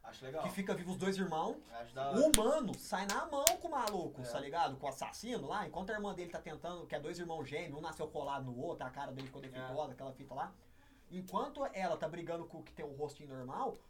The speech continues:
Speaker 2: o irmão dela tá saindo no soco com o outro lá, que é o cara que faz os bonecos. Ele tá saindo no soco, dando um porrado, o cara batendo nele também. Eu falei, caraca, primeira vez que eu vi um protagonista
Speaker 1: Você vê
Speaker 2: sair
Speaker 1: ele
Speaker 2: na mão
Speaker 1: sair
Speaker 2: com
Speaker 1: na mão com outro cara,
Speaker 2: com o
Speaker 1: né?
Speaker 2: cara. Porque no filme do Pânico mesmo, como é que eu gosto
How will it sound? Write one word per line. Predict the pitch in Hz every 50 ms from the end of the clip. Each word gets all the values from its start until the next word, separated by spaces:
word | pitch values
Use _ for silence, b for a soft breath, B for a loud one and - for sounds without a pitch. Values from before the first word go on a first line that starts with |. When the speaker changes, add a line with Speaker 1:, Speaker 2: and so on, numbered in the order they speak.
| B
Speaker 2:
o | 139
irmão | 143 151 196 220 220
dela | 147 160 180 220
tá | 220 214
saindo | - - 214 190
no | 214 -
soco | - - - 240 254 247 - -
com | 233
o | 214
outro | 220 214 - 165
lá, | 160 185 214
que | 208 185
é | 170
o |
cara | - - 160 160
que | 160
faz | - 151 143
os | 139 131
bonecos. | 123 131 139 135 131 131 131 -
Ele | 190 - -
tá | - 185
saindo | - 220 196 190
no | 262 -
soco, | - - 220 - - - -
dando | 147 160 202 254
um | 254 196
porrado, | - - 233 233 202 156 143 156 220 269 254 220
o |
cara | 202 - 208 220 233
batendo | 220 233 220 208 208 214 208 202
nele | 202 202 196
também. | - 180 165 185
Eu | 214 226
falei, | 233 240 214 196
caraca, | - 262 262 262 262 269
primeira | - 175 202 254 262
vez | 269 254
que | -
eu | 247
vi | 202
um | 233 240
protagonista | 247 254 254 - 262 247 269 262 226 196 202 240 247 - - 160
Speaker 1:
Você | 156
vê | 135 151 165 165 175 180 185 180 175 175
Speaker 2:
sair | 170 - 262 247
Speaker 1:
ele | 247
Speaker 2:
na | 254 269 285
mão | 254 247 247 247 254
Speaker 1:
sair | 254 254 262 277
Speaker 2:
com | 277
Speaker 1:
na | 170
mão | 165 165 170 170
com | 190
outro | 190 185 185
cara, | - - 180 165 165 165 285
Speaker 2:
com |
o | 302
Speaker 1:
né? | 302
Speaker 2:
cara. | 302 294 277 240 196 160 - - -
Porque | - - 226
no | 226 226
filme | - 247 262 339
do | -
Pânico | - - 208 214 214 196 190 170
mesmo, | 165 185 202
como | - 165 170
é |
que | 170 -
eu | 156 139
gosto | 135 123 143 185 254 294 302 - 135 117